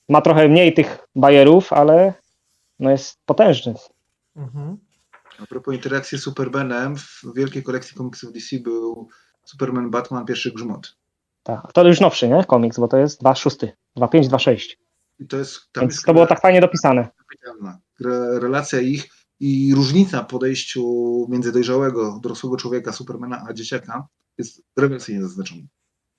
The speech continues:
Speaker 2: Mhm, to, to ciekawe, trzeba to przeczytać. Dobra, na zakończenie mamy tutaj posłowie. E, bardzo fajny też tekst, e, nawiązujący do tego, w jaki sposób w ogóle powstawał ten, e, ten komiks, e, z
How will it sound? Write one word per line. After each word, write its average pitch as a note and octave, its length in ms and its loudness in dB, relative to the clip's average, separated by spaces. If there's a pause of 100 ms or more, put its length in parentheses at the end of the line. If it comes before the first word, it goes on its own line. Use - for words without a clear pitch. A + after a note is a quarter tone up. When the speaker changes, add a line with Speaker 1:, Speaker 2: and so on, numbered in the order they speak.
(160)
Speaker 2:
Mhm, D3+ 520 -12
to, F3+ 60 -20
to E3 160 -18
ciekawe, C3 340 -10
trzeba C#3 220 -14
to C#3 100 -14
przeczytać. - 640 -18 (440)
Dobra, G3+ 360 0
na G3 180 0
zakończenie F3 640 -4
mamy F#3 240 -4
tutaj F3 200 -14
posłowie. B2+ 680 -4 (400)
E, C3 320 -6
bardzo E3 380 -6
fajny D#3 520 -4
też D3 300 -12
tekst, C#3 420 -8
e, C#3 40 -6 (800)
nawiązujący D3 800 -4
do C#3 480 -4
tego, D3+ 220 -6
w - 20 -10
jaki D3+ 160 -14
sposób D#3 360 -20
w D3+ 180 -10
ogóle D3+ 220 -4
powstawał D3+ 580 -6
ten, A#2+ 300 -10
e, A#2 320 -8
ten B2+ 140 -16
komiks, A#2+ 600 -12
e, A#2 260 -4
z A#2 100 -14